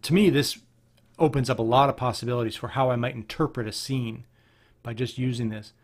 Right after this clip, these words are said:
But let me show you one other option here. Let me, um, I'm gonna bring these back down to, come on, um, this one I'm gonna turn back to yellow. But what I'm gonna do now is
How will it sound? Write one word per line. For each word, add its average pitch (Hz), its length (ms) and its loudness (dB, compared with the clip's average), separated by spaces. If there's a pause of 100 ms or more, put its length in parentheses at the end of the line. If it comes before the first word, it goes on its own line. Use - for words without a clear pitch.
(320)
But 135 80 -4
let 190 100 4
me 226 60 6
show - 160 0
you 170 120 4
one 160 200 4
other 143 500 2 (240)
option 135 420 -2
here. 117 220 -6
Let 120 120 -6
me, 120 220 -6
um, 110 440 -10 (580)
I'm 139 60 -16
gonna - 180 -16 (180)
bring 117 160 -10
these 113 160 -14
back - 340 -10
down 60 280 -10
to, - 280 -16 (1500)
come 175 140 -8
on, 127 200 -8
um, 123 180 -2
this 165 220 -4
one 151 100 -4
I'm 139 100 -2
gonna 123 140 -2
turn 131 300 -6
back 120 220 -4
to 113 120 -10
yellow. 110 840 -6 (1500)
But 127 80 -4
what 175 120 6
I'm 220 100 4
gonna 175 180 2
do 143 200 0
now 120 680 0 (320)
is 123 480 -4